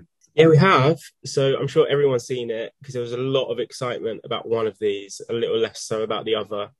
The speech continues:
So I'll start with the, the less exciting one. And Inter Milan, they, of course, played against Lazio, and it was a really exciting game because Lazio needed a point or a win to deny Napoli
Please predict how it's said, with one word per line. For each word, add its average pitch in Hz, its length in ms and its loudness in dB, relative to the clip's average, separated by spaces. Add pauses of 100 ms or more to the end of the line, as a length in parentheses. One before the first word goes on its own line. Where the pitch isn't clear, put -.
(280)
So - 160 -8
I'll 117 60 -4
start 131 400 -2
with 120 180 0
the, 117 340 -2
the 120 100 0
less 120 300 -4
exciting - 380 -10
one. 110 140 -4
And 113 120 -4
Inter 131 300 -2
Milan, 120 320 -2
they, 117 160 0
of 117 120 -2
course, - 440 -12 (340)
played 131 300 -2
against 120 320 -6
Lazio, 151 640 -4
and 131 100 0
it 113 40 -6
was 110 140 -8
a 120 180 -8
really 139 200 -4
exciting 117 400 -10
game 131 540 -4
because 113 320 -8
Lazio 117 420 -6
needed 110 420 -6 (140)
a 139 60 -14
point 165 500 -4
or 113 140 -2
a 113 60 2
win 131 380 0 (120)
to 107 260 -6 (580)
deny 131 520 2 (140)
Napoli 117 600 -4